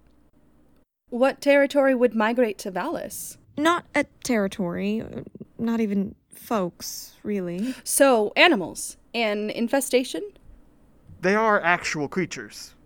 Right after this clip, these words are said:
Speaker 3: Glowing beings made of energy that have begun appearing. And I bring this up because if I remember correctly,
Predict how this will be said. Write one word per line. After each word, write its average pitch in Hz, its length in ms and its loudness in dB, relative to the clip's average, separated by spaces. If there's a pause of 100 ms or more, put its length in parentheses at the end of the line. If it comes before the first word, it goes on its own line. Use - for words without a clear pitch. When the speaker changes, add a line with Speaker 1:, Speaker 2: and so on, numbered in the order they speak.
(960)
Speaker 3:
Glowing 165 400 2
beings 135 640 -6
made 139 260 -4
of 127 160 -4
energy 156 600 -2
that 160 200 -2
have 135 200 -6
begun 147 280 -4
appearing. 165 500 -6 (680)
And 151 120 -4
I 151 60 2
bring 185 200 4
this 170 180 -4
up 147 220 -4
because 135 340 -4
if - 200 -8
I 131 100 -2
remember 127 520 -6
correctly, 127 680 -2